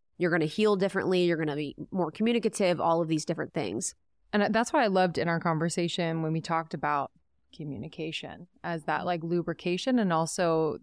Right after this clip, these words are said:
Speaker 2: that is the gateway to getting to know, even if it's a new partner, same partner, like, every single time, I feel like there needs to be that clear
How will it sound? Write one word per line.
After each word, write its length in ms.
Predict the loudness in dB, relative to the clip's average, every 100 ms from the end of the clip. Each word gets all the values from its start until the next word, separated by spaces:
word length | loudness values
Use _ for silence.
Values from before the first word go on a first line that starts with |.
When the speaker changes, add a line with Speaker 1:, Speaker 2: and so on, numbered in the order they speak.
| _
Speaker 2:
that 200 | -2 2
is 160 | 0 0
the 80 | -4
gateway 440 | -2 -2 0 -2
to 600 | -2 -2 0 2 2 0 -6 _ _ _ _ -2
getting 280 | 0 2 0
to 120 | 0
know, 200 | 0 0
even 260 | 2 2
if 300 | 2 0 -2
it's 380 | 0 -2 -4 -6 0
a 60 |
new 160 | 2 2
partner, 520 | 2 0 2 2 2
same 340 | 0 0 0 0
partner, 640 | -2 -4 0 0 0 -2
like, 400 | -2 -2 -2 -6 _ _ _ _ _ _ _
every 280 | 2 4 4
single 340 | 4 2 2 0
time, 560 | -2 -2 0 2 2
I 120 | 0
feel 200 | 0 2 2
like 200 | 2 0
there 140 | 0
needs 380 | 0 0 -2 -4
to 120 | -4
be 280 | -2 0 2
that 420 | 2 2 2 -2 -6
clear 760 | -8 -2 2 2 2 2 0